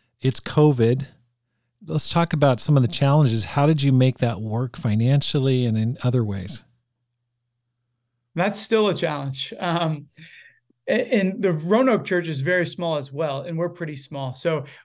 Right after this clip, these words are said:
Speaker 2: we aren't financially self-supporting. The Virginia churches had decided they wanted to make sure that we had campus ministers as a family of churches in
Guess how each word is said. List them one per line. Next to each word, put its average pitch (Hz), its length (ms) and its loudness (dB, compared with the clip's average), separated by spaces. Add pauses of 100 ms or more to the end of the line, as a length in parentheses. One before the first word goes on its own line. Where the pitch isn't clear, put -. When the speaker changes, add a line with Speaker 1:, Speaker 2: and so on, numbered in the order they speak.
(280)
Speaker 2:
we 180 220 -2
aren't 208 260 0 (120)
financially 180 680 -2
self-supporting. 156 760 -6
The 147 60 -8
Virginia 151 440 -4
churches 147 680 -8 (580)
had 151 320 -2
decided 165 540 -4
they 156 120 -4
wanted 151 560 -8
to 156 140 -8
make 156 180 -4
sure 160 200 -4
that 143 160 -6
we 143 100 -8
had 139 260 -4
campus 139 380 -10
ministers 139 460 -8
as 135 120 -6
a 131 40 -10
family 135 300 -6
of 131 80 -6
churches 135 460 -8
in 139 400 -2